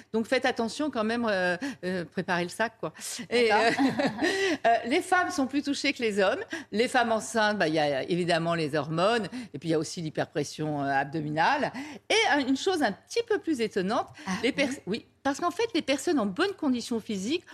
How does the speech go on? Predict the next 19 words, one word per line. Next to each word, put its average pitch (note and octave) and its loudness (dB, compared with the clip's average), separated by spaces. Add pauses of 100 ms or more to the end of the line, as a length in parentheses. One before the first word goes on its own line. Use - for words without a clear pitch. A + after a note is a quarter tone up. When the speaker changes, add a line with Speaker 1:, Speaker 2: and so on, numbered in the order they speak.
(220)
Speaker 1:
ont C4+ 6
des C#4+ 4
récepteurs D#4+ 2
un C4+ 4
peu C4+ -2
plus D4+ 0
sensibles C#4+ 2
à F#3+ 4
tout B3+ -6
ça, A3+ 2
à G#3 2
tous A#3+ -8
les A#3+ 2
mouvements, G#3 2
et F3+ 0
cetera, E3+ 2
Speaker 2:
D'accord. E3+ -4
Speaker 1:
et D#3+ -4
cetera. A#3 0